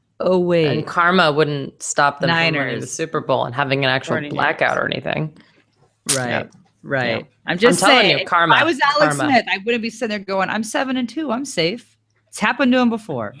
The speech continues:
Speaker 1: Just saying, it's happened to him
Speaker 2: Poor
Speaker 1: before.
Speaker 2: guy.
Speaker 1: I just hope this isn't gonna freak out and it's not gonna affect this team because they don't need it. They are doing well. They have a good chance of winning the entire A F C West. I don't, I mean, as a Broncos fan, I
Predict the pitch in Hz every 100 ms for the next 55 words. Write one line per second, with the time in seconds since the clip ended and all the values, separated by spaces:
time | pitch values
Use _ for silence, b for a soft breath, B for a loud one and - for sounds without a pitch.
0 | 180 185 - 135 113 - 160 202 214 220
1 | 208 208 135 127 127 131 - - 131 127
2 | b b b - 156 180 190 185 180 170
3 | 165 170 175 165 - 160 151 143 139 139
4 | 127 131 127 127 123 120 - 123 120 120
5 | 127 123 143 - 131 127 123 120 113 139
6 | 139 131 120 120 120 117 104 127 - 151
7 | 147 139 135 127 120 117 - 123 120 117
8 | 113 - 107 - 117 - 117 113 - -
9 | 117 110 110 120 123 123 120 120 - 113
10 | 104